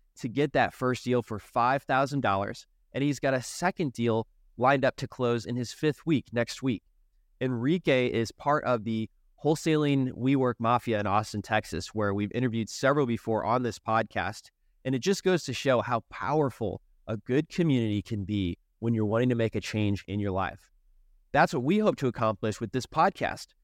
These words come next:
the podcast to ten X your income and quit your W two by replacing your income with wholesaling real estate.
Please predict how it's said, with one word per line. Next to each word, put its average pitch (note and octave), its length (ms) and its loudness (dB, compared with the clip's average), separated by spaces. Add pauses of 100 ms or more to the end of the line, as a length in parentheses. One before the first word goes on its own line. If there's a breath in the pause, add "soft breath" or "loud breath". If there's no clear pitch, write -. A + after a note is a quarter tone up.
(220)
the B2 80 -8
podcast D#3 480 2
to C#3 80 -4
ten D3 220 0
X D#3+ 120 -2
your D3 140 -6
income A#2+ 540 -2 (340)
and D#3 240 0
quit D#3+ 240 0
your B2 140 -4
W A#2+ 360 0
two A2+ 440 -4 (260)
by A#2 80 0
replacing B2+ 560 0
your D#3 120 2
income A#2 420 -2
with B2 180 0
wholesaling G#2+ 560 -2
real G#2 180 0
estate. F2+ 320 -6